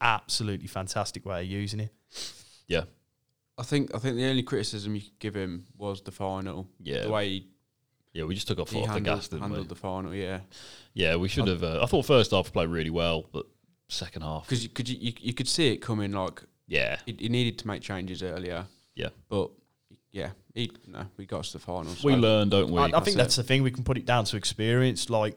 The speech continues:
Speaker 1: obviously, against Croatia, we, we cocked up against Croatia. He learned from that, and he got us on to the next stage.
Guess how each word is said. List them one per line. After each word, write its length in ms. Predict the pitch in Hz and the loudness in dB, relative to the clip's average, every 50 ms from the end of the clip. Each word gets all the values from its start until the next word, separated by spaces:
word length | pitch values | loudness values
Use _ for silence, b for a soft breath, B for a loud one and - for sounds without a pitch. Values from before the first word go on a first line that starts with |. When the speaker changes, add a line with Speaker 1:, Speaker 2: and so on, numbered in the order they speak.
| - _ | -2 _
Speaker 1:
obviously, 640 | 131 123 120 113 - - 117 110 104 101 101 92 - | 0 0 2 0 0 2 2 4 4 4 2 0 -4
against 320 | 110 101 110 104 - - | -2 -2 -2 -2 -2 -2
Croatia, 580 | - 113 104 104 104 104 98 - - 101 95 95 | -2 2 4 4 4 4 4 2 0 0 0 -2
we, 200 | 98 95 90 - - | -2 -4 -4 -6 -10
we 140 | 101 101 | -12 -12
cocked 360 | 95 - 117 101 - - - - | -8 -2 -2 -2 -2 -2 -6 -6
up 100 | 92 - | -4 -4
against 300 | 98 90 98 92 - - | -4 -4 -4 -4 -4 -4
Croatia. 640 | - 104 95 98 98 95 95 - - 87 82 85 90 | -2 0 2 2 2 2 2 0 0 0 -2 -4 -2
He 100 | 101 107 | 0 2
learned 320 | 104 101 104 101 101 101 | 4 4 4 4 2 0
from 200 | - - 101 90 | -4 -6 -6 -6
that, 280 | 92 95 95 87 - - | -4 -4 -6 -6 -8 -8
and 180 | 101 101 98 92 | -8 -8 -6 -6
he 120 | 98 110 98 | -6 -6 -2
got 240 | - 110 101 - 98 | 0 0 0 0 0
us 140 | 98 - - | -2 -2 -2
on 180 | 104 90 104 98 | -4 -6 -4 -4
to 120 | - 104 | -4 -4
the 100 | 98 98 | -4 -6
next 240 | 98 98 - - - | -6 -6 -4 -4 -2
stage. 500 | - 110 101 95 90 87 87 - - | -2 -2 -2 -2 -4 -6 -8 -10 -16